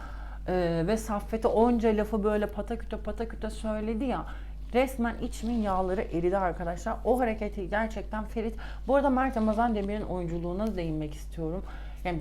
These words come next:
şahsım açımdan kendim tamamen bir izleyici olarak söylemem gerekirse gerçekten tamamen yaşıyor ya. Ya o duyguyu tamamen yaşıyor. Harika bir oyunculuğu var. O yüzden tebrik etmek istiyorum. O Ferit'in o acısını,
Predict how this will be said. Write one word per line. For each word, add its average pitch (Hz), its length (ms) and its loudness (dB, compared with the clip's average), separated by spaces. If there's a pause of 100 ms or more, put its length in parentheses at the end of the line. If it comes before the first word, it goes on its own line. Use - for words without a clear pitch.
(120)
şahsım 220 520 2
açımdan 185 420 0
kendim 214 460 -2
tamamen 226 480 2
bir - 120 -4
izleyici 190 440 0
olarak 226 320 0
söylemem 165 500 -2
gerekirse 151 320 -4
gerçekten 175 800 -2 (720)
tamamen 359 520 8
yaşıyor 233 500 4
ya. 165 200 2
Ya 190 240 4
o 240 120 4
duyguyu 254 380 0
tamamen 233 500 4
yaşıyor. 233 560 2 (120)
Harika 180 480 6
bir 190 40 -2
oyunculuğu 180 680 0
var. 196 200 0 (400)
O 220 120 4
yüzden 240 300 2
tebrik 226 340 0
etmek 214 240 -6
istiyorum. 220 460 -4
O 196 60 -2
Ferit'in 220 520 -2
o - 200 -4
acısını, 185 600 0